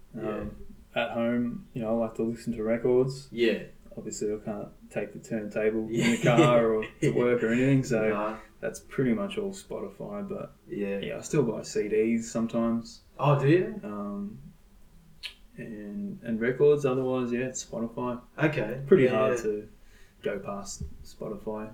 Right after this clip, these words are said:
Speaker 2: even though the
Speaker 1: Yeah.
Speaker 2: musos don't get paid,
Speaker 1: Yeah.
Speaker 2: you know, much. But that's a whole nother,
Speaker 1: That's it. Yeah.
Speaker 2: uh,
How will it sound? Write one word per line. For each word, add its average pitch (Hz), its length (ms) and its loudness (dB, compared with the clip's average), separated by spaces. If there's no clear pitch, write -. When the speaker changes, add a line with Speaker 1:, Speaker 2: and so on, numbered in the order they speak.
Speaker 2:
even 117 200 2
though 117 180 2
the 113 60 2
Speaker 1:
Yeah. 113 200 4
Speaker 2:
musos 113 260 4
don't 110 180 -2
get - 200 -4
paid, 110 380 -2
Speaker 1:
Yeah. 117 340 2
Speaker 2:
you 113 60 4
know, 120 440 6
much. 135 340 4
But 120 100 0
that's 120 200 -2
a 123 60 0
whole 120 180 0
nother, 113 380 0
Speaker 1:
That's 110 340 -6
it. 107 280 -6
Yeah. 107 180 -4
Speaker 2:
uh, 104 140 -4